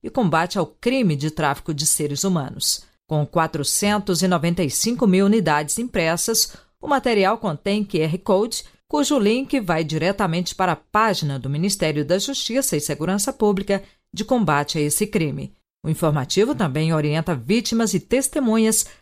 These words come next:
a denunciarem casos ao Disque cem e ao Ligue cento e oitenta. São Paulo, Rio de Janeiro, Minas Gerais,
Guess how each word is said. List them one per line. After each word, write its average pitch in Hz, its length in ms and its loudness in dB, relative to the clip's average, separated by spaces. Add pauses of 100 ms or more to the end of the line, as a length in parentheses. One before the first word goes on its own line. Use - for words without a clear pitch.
(180)
a 311 60 0
denunciarem 208 680 0
casos 190 800 0
ao 170 140 -2
Disque 233 420 -4
cem 226 400 -2 (260)
e 247 80 -2
ao 220 140 4
Ligue 170 360 2
cento 151 380 -2
e 175 60 0
oitenta. 175 600 -2 (220)
São 143 280 0
Paulo, 220 440 2
Rio 147 200 0
de 139 100 -4
Janeiro, 196 460 4
Minas 247 400 2
Gerais, 202 500 2